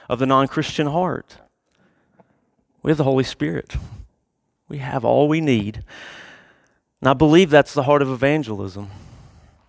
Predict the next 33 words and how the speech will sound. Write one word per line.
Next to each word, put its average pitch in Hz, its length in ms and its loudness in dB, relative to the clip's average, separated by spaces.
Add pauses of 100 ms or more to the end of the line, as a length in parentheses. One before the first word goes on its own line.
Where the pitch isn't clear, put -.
(840)
But 190 100 8
if 180 100 8
evangelism 185 720 6
looks 180 280 4
like 165 240 6
an 143 100 2
exploration 156 840 2
of 120 80 -4
the 131 80 0
human 143 380 -2
heart, 120 420 2 (260)
w-, 156 120 -12 (140)
what 190 240 6
actually 175 420 4
takes - 300 2
place? 147 380 4
W-, 160 180 -8
what 147 200 -4
does 160 140 2
it 165 80 4
actually 156 380 4
look 190 260 0
like? 110 420 -4 (1120)
Well, 156 140 -2
let's, - 340 -6 (300)
let's 175 180 6
talk 190 300 6
about 120 300 2
that. 110 200 2
I 135 60 6
wanna 190 260 2
take 180 300 4
us - 300 0